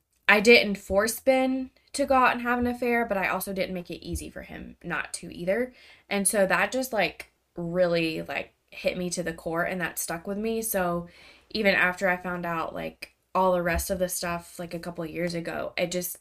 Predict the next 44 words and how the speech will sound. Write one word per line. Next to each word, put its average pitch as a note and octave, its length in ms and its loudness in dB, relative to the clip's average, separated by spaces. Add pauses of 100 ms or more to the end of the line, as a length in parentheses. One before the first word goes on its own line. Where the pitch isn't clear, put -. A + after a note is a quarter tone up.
my F3+ 180 2
immediate F3+ 540 2
thought F3 260 -2
was, F3 160 -2
like, E3 260 -6
I E3 120 -6
was D#3+ 200 -8
doing, E3+ 280 -4
I F#3 80 0
wasn't F#3 240 4
doing E3+ 180 -4
something E3 340 -14
right. G#3 340 6
Like, F3 240 -4 (340)
I F3 80 -4
don't E3 120 -4
know E3 100 -8
what G3 220 0
I'm A#3+ 80 4
not G3 200 2
doing F#3 200 -2
right F3+ 240 0
because F3+ 280 -10
I E3+ 80 -4
did E3 240 -8
X, E3+ 180 -8
Y, E3+ 120 -12
and E3 200 -8
Z. B3 340 2
Like, G3 260 0
I've E3+ 160 -8
been A3+ 180 2
trying, A3+ 500 0
like, F#3 140 -8
I've E3+ 120 -8
been F3 140 -6
doing F3 220 -6
this, A3+ 260 -2
I've F#3+ 80 -4
been F#3 140 -4
doing F3 180 -4
this, F#3+ 320 -2 (540)
and, F#3+ 160 4
like, E3+ 380 -6